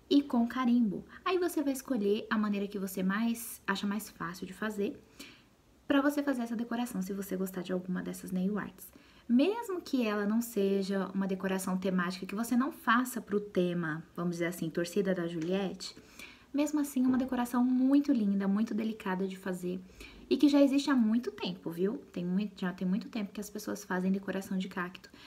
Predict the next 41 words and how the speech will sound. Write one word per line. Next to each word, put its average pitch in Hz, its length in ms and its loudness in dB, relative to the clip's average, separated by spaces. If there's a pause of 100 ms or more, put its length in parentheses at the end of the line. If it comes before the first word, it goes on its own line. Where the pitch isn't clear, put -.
(220)
Então, 220 600 2 (460)
tá 226 100 0
famosa 190 380 0
agora? 175 360 0 (220)
Tá 156 100 -12
famosa 170 360 -6
agora. 233 340 0 (300)
Mas 294 280 2
ela 294 160 2
já 285 80 2
existia 277 680 0 (320)
e 311 80 4
você 311 240 0
pode 247 240 2
aproveitar 240 440 -2
o - 20 -12
que - 80 -16
você 247 220 -4
já 233 100 -2
tem 208 220 -4
em 214 80 0
casa 175 320 -4
e - 20 -4
fazer, 190 560 -2
mesmo 277 380 4
que - 80 -18
seja 220 420 -4
à 202 80 -2
mão 208 160 2
livre. 180 400 0 (160)
Vocês 190 220 -2
vão 202 100 0
ver 180 80 -2
que 175 140 -8
não 175 120 -6
é 185 60 -4
tão 185 160 -2
difícil, - 480 -4 (240)
tá 147 140 -4
bom? 202 340 -4 (880)
E 269 440 6